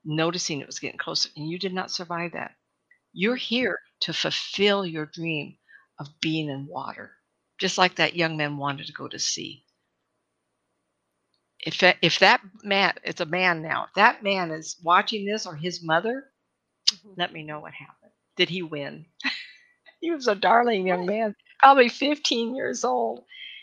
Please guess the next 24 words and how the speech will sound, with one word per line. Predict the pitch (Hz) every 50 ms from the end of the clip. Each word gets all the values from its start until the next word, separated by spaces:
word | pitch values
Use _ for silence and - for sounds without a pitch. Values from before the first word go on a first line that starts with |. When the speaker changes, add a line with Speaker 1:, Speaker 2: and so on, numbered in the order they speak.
| - -
Speaker 1:
And | - 277 277
here's | 294 359 381 339 302
this | 269 233 247
old | 254 269 269 254
woman | 254 254 269 247 240
sitting | 240 - - - 269 277 277 262 269
here | 269 - -
telling | - - - - 233 - - - - 247
him | 208 202
it's | 190 - -
time | - 185 190 196 190
to | 190 175
let | 175 175 180 -
that | 175 180 175 175
go. | 180 180 208 247 - - - _ _ _ _ _
It's | - 175 - 208
okay. | 190 185 - - 208 226 277 302 247 196 - _ _ _ _ _ _ _ _ -
You're | 190 180
not | 180 180 190 -
gonna | 214 208 214
drown | 196 202 202 220 254 254
this | 196 151 - -
time. | - 165 160 147 151 147 _ _ _ _ _ _ _ _ _ _ _ _ _ _ _ _ _ _ _ _ _ _ -
Wow. | 233 262 277 277 254 226 151 - - -